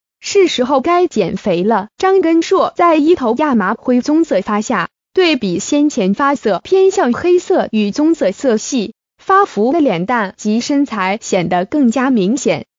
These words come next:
平常修饰身形的直条纹衣服也遮不住肚子，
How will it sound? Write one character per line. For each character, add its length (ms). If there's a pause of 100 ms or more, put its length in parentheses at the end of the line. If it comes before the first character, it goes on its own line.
(120)
平 260
常 300
修 240
饰 220
身 180
形 300
的 120
直 280
条 240
纹 280
衣 220
服 260
也 200
遮 260
不 140
住 120
肚 160
子， 360